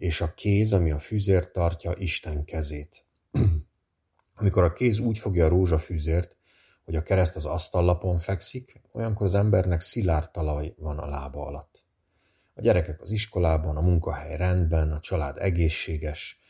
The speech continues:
vasárnap elmegy az illető a templomba, imádkozik, igazi, mély, közösségi és szép keresztényi életet él.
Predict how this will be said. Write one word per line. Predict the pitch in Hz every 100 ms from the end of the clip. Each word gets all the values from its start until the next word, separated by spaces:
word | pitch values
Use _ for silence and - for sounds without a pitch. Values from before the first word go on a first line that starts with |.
| _ _ _
vasárnap | 120 101 98 87 98
elmegy | 95 90
az | 80
illető | 87 85 78 80
a | 71
templomba, | - 101 87 90 82 76 76 73 -
imádkozik, | - 98 87 78 - 78 76 80 _
igazi, | 101 98 82 76 78
mély, | 80 90 85 78
közösségi | 107 92 87 - - 80 73 76
és | - -
szép | - - 85 80
keresztényi | - 80 - - 78 73
életet | 78 76 78 76 76
él. | 71 - -